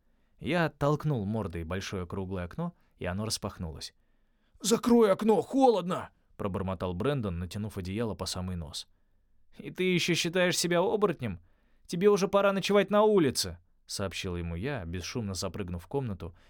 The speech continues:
и дыхнул Брэндону в лицо тёплым дыханием пумы.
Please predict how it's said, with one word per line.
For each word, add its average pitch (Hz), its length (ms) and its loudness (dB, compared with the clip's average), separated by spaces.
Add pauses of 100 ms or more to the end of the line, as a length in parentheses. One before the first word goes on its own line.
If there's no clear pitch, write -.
и 101 160 -4
дыхнул 113 380 -4
Брэндону 101 420 -2
в 90 60 -4
лицо 98 280 -4
тёплым 104 420 -6
дыханием 90 480 -6
пумы. 76 360 -12